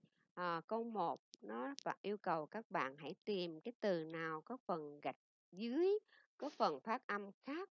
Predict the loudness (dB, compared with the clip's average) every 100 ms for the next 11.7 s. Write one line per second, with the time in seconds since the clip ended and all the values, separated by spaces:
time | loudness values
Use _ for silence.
0 | -4 -4 -4 -8 -6 -2 -2 0 -4 -4
1 | -6 -8 -10 -20 _ _ _ _ _ -4
2 | 0 2 0 -4 -4 -6 -8 -4 0 2
3 | 2 0 -6 -8 -8 -8 -6 -4 -4 -4
4 | -10 -6 -4 -2 -2 -4 _ _ _ _
5 | _ _ _ _ _ _ _ _ _ -4
6 | 4 4 4 -2 -4 -4 -4 -4 -4 -4
7 | -6 -4 -2 -2 -2 -6 -6 -6 -4 -4
8 | -4 -8 -20 _ _ _ _ 8 10 8
9 | 4 4 6 6 2 -2 0 0 0 -2
10 | -10 -6 -2 -2 2 2 2 0 0 -2
11 | -6 _ 0 2 2 0